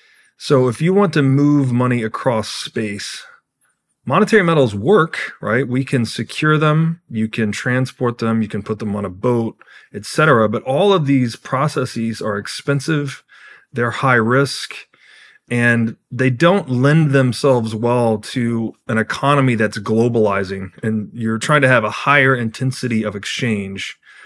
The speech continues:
moving money more quickly, trading goods more quickly to produce more wealth.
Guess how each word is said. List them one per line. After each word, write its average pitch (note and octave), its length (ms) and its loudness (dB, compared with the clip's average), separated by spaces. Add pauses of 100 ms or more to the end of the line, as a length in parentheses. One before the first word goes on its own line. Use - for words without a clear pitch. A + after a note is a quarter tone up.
(140)
moving C3 340 2
money B2 220 2
more A2+ 220 2
quickly, A2+ 360 -4
trading A2+ 360 -2
goods G#2+ 240 -2
more G#2 180 -4
quickly G#2+ 340 -8
to - 140 -16
produce G2+ 320 -8
more G2+ 160 -6
wealth. B2 400 0